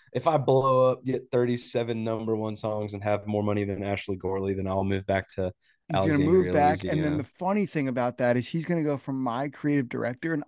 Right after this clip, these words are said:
Speaker 2: I'm gonna go to his booking manager,
Speaker 1: <laughs>
Speaker 2: and that's gonna be nuts. And I'm gonna move into,
Speaker 1: Wow.
Speaker 2: I'm gonna move into a
Speaker 1: Crazy.
Speaker 2: guest house in the backyard,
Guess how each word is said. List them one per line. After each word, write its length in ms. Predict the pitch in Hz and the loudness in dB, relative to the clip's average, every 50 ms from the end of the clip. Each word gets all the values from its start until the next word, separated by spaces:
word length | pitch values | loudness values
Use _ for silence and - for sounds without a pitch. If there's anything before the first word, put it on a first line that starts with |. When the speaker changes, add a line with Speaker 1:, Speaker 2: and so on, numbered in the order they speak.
| - | -6
Speaker 2:
I'm 260 | - 127 139 151 160 139 | -4 -2 -2 0 0 0
gonna 180 | 147 143 139 | 0 0 0
go 140 | 127 135 127 | 0 -2 -2
to 100 | 123 120 | -2 -4
his 440 | 107 101 _ - 143 139 135 120 107 | -6 -8 _ -6 -4 -4 -4 -4 -8
booking 520 | _ _ - 131 127 117 - 117 110 107 | _ _ -6 -6 -6 -6 -6 -10 -8 -6
manager, 440 | 110 110 107 113 117 - - - - | -6 -6 -4 -6 -6 -8 -10 -4 0
Speaker 1:
<laughs> 480 | 139 139 - 160 - - - - - - | 0 0 2 0 0 -2 -2 -2 -2 0
Speaker 2:
and 220 | 139 147 139 135 | 0 0 0 2
that's 400 | - 190 160 165 175 175 - - | 2 2 2 4 2 -2 -6 -8
gonna 160 | - 175 160 147 | -10 -8 -6 -4
be 140 | 139 131 | -4 -4
nuts. 760 | 131 135 143 202 262 294 269 220 - - - - - - - - - _ _ _ - - _ _ _ _ _ _ _ _ _ _ - | -4 -2 2 4 4 4 4 2 0 -4 -8 -10 -12 -14 -12 -14 -14 _ _ _ -20 -20 _ _ _ _ _ _ _ _ _ _ -2
And 100 | 180 196 | 2 2
I'm 80 | 202 | 2
gonna 160 | 202 202 190 180 | 4 2 2 0
move 320 | 175 180 202 226 233 208 | 2 2 4 4 4 6
into, 200 | 254 247 226 226 | 6 6 8 8
Speaker 1:
Wow. 220 | 202 - 107 - _ _ _ - | 6 6 4 0 _ _ _ -10
Speaker 2:
I'm 340 | 190 175 _ _ - - 175 | -10 -10 _ _ -6 -2 0
gonna 120 | 185 175 180 | 0 2 4
move 160 | 185 160 156 | 4 4 4
into 120 | 127 110 101 | 4 2 0
a 40 | 98 | -2
Speaker 1:
Crazy. 120 | 101 110 - | -2 -2 -2
Speaker 2:
guest 320 | 180 175 180 190 - - | -2 -2 -2 -2 -4 -4
house 460 | 165 151 135 131 135 143 151 - - _ - _ - - | -2 0 0 2 0 -2 -4 -8 -12 _ -20 _ -2 0
in 120 | 156 156 | 2 4
the 60 | 151 | 4
backyard, 880 | 127 123 147 151 160 180 185 - 180 156 143 143 147 160 175 196 190 185 | 4 6 6 6 6 6 2 2 4 4 4 6 6 6 4 4 2 -2